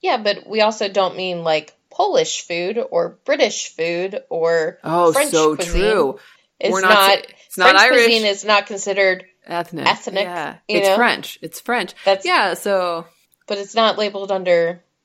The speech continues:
Speaker 2: Right.
Speaker 1: you know, it's not
Speaker 2: Oh,
Speaker 1: Jewish,
Speaker 2: that's so
Speaker 1: you know, it's
Speaker 2: good.
Speaker 1: not
Speaker 2: Yeah.
Speaker 1: Yeah, it's
Speaker 2: No,
Speaker 1: not
Speaker 2: that's so true. If someone said, "We're gonna get ethnic food," and they took you to a French restaurant, you'd be like, "Hmm?"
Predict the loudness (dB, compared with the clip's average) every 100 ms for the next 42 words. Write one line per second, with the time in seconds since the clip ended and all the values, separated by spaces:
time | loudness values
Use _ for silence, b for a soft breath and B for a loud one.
0 | _ -12 -10 -10 -12 -20 _ _ -14 -8
1 | -8 -8 -2 -2 -2 -4 2 6 8 6
2 | 2 -8 -8 -6 -2 0 0 0 2 2
3 | 0 -4 _ _ _ -8 -2 0 -2 -6
4 | _ _ _ -6 -6 -2 2 4 4 2
5 | 2 2 2 0 2 4 2 -4 b b
6 | -2 -2 2 2 2 6 6 4 0 -4
7 | -2 0 0 2 2 2 0 -2 -8 -4
8 | -4 -2 -6 -8 b b -2 0 0 0
9 | 0 0 0 -2 0 0 0 0 -4 -2
10 | -4 -10 _ _ _ -8 -2 0 0 -2
11 | -6 -12 -12 -10